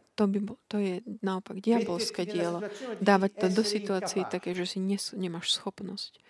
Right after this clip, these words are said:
Speaker 1: Neschopný si
Speaker 2: Allora,
Speaker 1: konať.
Speaker 2: guardate un po',
Speaker 1: <clears throat>
Speaker 2: velocemente.
Speaker 1: Pozrime sa, tak
Speaker 2: Gli undici
Speaker 1: zri-,
Speaker 2: discepoli intanto andavano in
Speaker 1: jedenásci
Speaker 2: Galilea
Speaker 1: učeníci
Speaker 2: sul monte
Speaker 1: odišli
Speaker 2: che
Speaker 1: do
Speaker 2: il Signore
Speaker 1: Galilei na
Speaker 2: aveva
Speaker 1: vrch,
Speaker 2: fissato.
Speaker 1: ktorým
Speaker 2: Quando lo
Speaker 1: Ježiš
Speaker 2: videro, si
Speaker 1: rozkázal. Keď
Speaker 2: prostrarono
Speaker 1: ho
Speaker 2: innanzi,
Speaker 1: uvideli,
Speaker 2: alcuni
Speaker 1: kláňali sa
Speaker 2: però
Speaker 1: mu.
Speaker 2: dubitavano. Gesù,
Speaker 1: No niektorí pochybovali.
Speaker 2: avvicinato su
Speaker 1: Ježiš
Speaker 2: disse loro:
Speaker 1: pristúpil k
Speaker 2: "Mi è
Speaker 1: ním a
Speaker 2: stato
Speaker 1: povedal
Speaker 2: dato di
Speaker 1: im:
Speaker 2: potere
Speaker 1: Daná mi je
Speaker 2: ricevere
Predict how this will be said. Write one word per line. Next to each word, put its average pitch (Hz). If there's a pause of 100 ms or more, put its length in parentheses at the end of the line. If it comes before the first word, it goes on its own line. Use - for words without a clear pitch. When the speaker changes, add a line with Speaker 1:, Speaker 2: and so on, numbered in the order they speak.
(320)
Speaker 1:
Neschopný -
si 220
Speaker 2:
Allora, 196
Speaker 1:
konať. 170
Speaker 2:
guardate 226
un 226
po', 135
Speaker 1:
<clears throat> -
Speaker 2:
velocemente. 233
Speaker 1:
Pozrime 202
sa, -
tak 185
Speaker 2:
Gli 226
undici 247
Speaker 1:
zri-, 254
Speaker 2:
discepoli 185
intanto 254
andavano -
in 226
Speaker 1:
jedenásci 277
Speaker 2:
Galilea 240
Speaker 1:
učeníci 214
Speaker 2:
sul -
monte -
Speaker 1:
odišli 247
Speaker 2:
che 190
Speaker 1:
do 196
Speaker 2:
il 202
Signore 208
Speaker 1:
Galilei 190
na 196
Speaker 2:
aveva 247
Speaker 1:
vrch, 285
Speaker 2:
fissato. -
Speaker 1:
ktorým 214
Speaker 2:
Quando 202
lo 247
Speaker 1:
Ježiš 220
Speaker 2:
videro, 196
si -
Speaker 1:
rozkázal. 185
Keď -
Speaker 2:
prostrarono 202
Speaker 1:
ho 190
Speaker 2:
innanzi, 240
Speaker 1:
uvideli, 294
Speaker 2:
alcuni -
Speaker 1:
kláňali 208
sa - (100)
Speaker 2:
però 185
Speaker 1:
mu. 175
Speaker 2:
dubitavano. 208 (100)
Gesù, 226
Speaker 1:
No 220
niektorí 240
pochybovali. 190
Speaker 2:
avvicinato 254
su -
Speaker 1:
Ježiš 294
Speaker 2:
disse 285
loro: 233
Speaker 1:
pristúpil 226
k -
Speaker 2:
"Mi -
è 226
Speaker 1:
ním 202
a 190
Speaker 2:
stato -
Speaker 1:
povedal 185
Speaker 2:
dato -
di 175
Speaker 1:
im: 175
Speaker 2:
potere 226
Speaker 1:
Daná 277
mi 240
je 202
Speaker 2:
ricevere 208